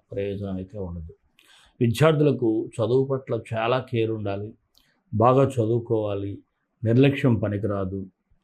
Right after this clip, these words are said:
అన్నీ నాకే తెలిసినటువంటి ఓవర్ కాన్ఫిడెన్స్ పనికిరాదు.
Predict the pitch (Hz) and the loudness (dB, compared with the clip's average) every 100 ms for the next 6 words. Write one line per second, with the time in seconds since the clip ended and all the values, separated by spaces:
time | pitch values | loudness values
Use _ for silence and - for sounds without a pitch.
0 | _ _ _ 110 131 143 131 120 120 131 | _ _ _ 2 4 4 4 2 2 0
1 | 120 113 123 113 107 113 104 107 104 - | 0 -2 -2 -4 -4 -6 -6 -8 -10 -10
2 | 101 104 117 113 120 110 104 107 101 95 | -8 -2 -2 0 -2 -2 -4 -8 -8 -8
3 | 95 98 98 92 | -8 -6 -6 -6